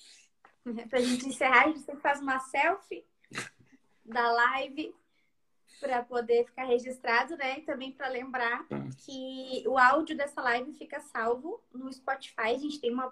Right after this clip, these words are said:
Speaker 1: uma playlist lá do Hora Ambiental. Então, quem quiser ouvir, quem perdeu a live, tá entrando agora, quiser ouvir tudo que a gente conversou aqui,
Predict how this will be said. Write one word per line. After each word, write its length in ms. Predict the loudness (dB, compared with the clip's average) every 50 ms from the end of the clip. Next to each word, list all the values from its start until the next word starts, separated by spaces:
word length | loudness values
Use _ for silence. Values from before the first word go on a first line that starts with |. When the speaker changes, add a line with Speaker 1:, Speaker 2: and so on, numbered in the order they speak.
| -8 _
Speaker 1:
uma 420 | -4 -2 -2 -2 0 -2 -2 -4
playlist 580 | -2 2 2 2 2 2 -4 -6 -6 -8 -12 -6
lá 220 | -4 0 0 0 0
do 160 | 0 0 0
Hora 220 | 2 2 4 2
Ambiental. 680 | 2 0 -4 -6 -6 -8 -6 -4 -2 -2 -2 -2 -4 _ _ _ _ _ _ _
Então, 200 | _ -4 -4 -2
quem 160 | -4 -6 -8 -6
quiser 600 | -6 0 4 4 6 6 6 2 0 -2 -6 -12 _ _ _ _ _ _ _ _ _ _ _ _ _ _ _ -12 6
ouvir, 420 | 10 10 10 10 8 -2 -8 -6 -4
quem 200 | -4 -4 -4 -2
perdeu 380 | -4 -6 -2 4 4 4 6
a 60 | 6
live, 280 | 6 6 4 4 2 0
tá 120 | -2 -8
entrando 260 | -10 -8 -8 -10 -8 -8
agora, 440 | -6 -4 -2 0 0 -2 -2 -4 -14 _ _ _ _ _ _
quiser 280 | -14 -8 -2 2 4 4
ouvir 400 | 4 2 2 -4 -6 -6 -8 -12 _
tudo 200 | -12 -12 -12 -10
que 100 | -10 -8
a 60 | -6
gente 200 | -6 -6 -6 -2
conversou 440 | -2 0 2 4 2 2 2 2 2
aqui, 460 | 2 2 -4 -8 -4 -4 -6 -6